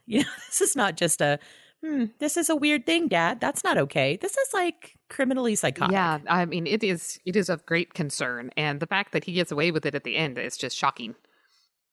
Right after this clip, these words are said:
Speaker 1: Yeah. Oh, and he openly, willingly tries to kill the new boyfriend.
Speaker 2: Yeah.
Speaker 1: He's like, "Oh, you're allergic to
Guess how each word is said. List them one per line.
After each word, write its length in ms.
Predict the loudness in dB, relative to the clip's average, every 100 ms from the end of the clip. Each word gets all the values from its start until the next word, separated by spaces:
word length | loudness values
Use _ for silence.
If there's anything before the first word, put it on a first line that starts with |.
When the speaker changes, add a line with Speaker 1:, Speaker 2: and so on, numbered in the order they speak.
| _ _ 0
Speaker 1:
Yeah. 220 | 0 0 -4 _ _
Oh, 140 | -4 -2
and 140 | -2
he 180 | 0 -2 0
openly, 600 | -2 0 -2 0 0 0
willingly 560 | 0 0 0 -2 -2 -2
tries 420 | 0 2 2 0
to 100 | 0
kill 320 | 2 2 2
the 120 | 0
new 160 | 0 2
boyfriend. 460 | 2 2 2 -2 -6
Speaker 2:
Yeah. 140 | -14 _ _ _ _
Speaker 1:
He's 120 | -2
like, 160 | 0 0
"Oh, 220 | 2 2 2
you're 220 | 2 2
allergic 500 | 2 0 2 -2 0
to 340 | 0 0 0